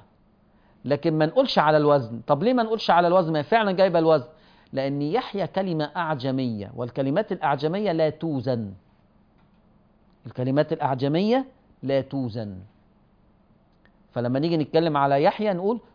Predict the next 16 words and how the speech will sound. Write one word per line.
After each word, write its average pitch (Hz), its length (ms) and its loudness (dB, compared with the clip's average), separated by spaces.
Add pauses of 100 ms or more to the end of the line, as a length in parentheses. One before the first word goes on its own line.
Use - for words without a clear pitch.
(120)
ويلحق 160 880 -2 (200)
بوزن 127 880 0 (260)
فعل 196 580 4 (220)
كلمة 220 420 2 (260)
يحيى. 120 720 -6 (1500)
تمام؟ 180 420 4 (340)
طيب، - 180 0 (1400)
فائدة 202 520 6
أخرى، 247 340 2 (360)
لقينا 269 460 2
في - 100 -8
الكلمات 190 500 2
برضو 190 320 2
على 170 180 6
وزن 190 320 4
فعل 220 340 4